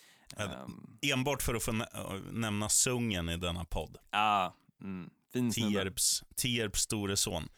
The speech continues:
Speaker 1: Eh,
Speaker 2: Mm,
Speaker 1: det andra du ska få
Speaker 2: absolut.
Speaker 1: gissa, jag hade min granne här, eller min tidigare granne här på
Speaker 2: Ja.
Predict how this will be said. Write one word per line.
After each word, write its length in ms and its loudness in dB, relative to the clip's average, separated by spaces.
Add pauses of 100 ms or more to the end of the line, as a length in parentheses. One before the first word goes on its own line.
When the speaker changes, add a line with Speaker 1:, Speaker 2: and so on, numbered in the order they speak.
(340)
Speaker 1:
Eh, 160 4
Speaker 2:
Mm, 160 2
Speaker 1:
det 100 4
andra 280 4
du 80 4
ska 120 0
få 60 2
Speaker 2:
absolut. 180 2
Speaker 1:
gissa, 300 4
jag 100 4
hade 200 2
min 280 0
granne 420 0
här, 300 2
eller 320 0
min 340 0 (260)
tidigare 460 0
granne 340 2
här 240 0
på 180 -2
Speaker 2:
Ja. 220 4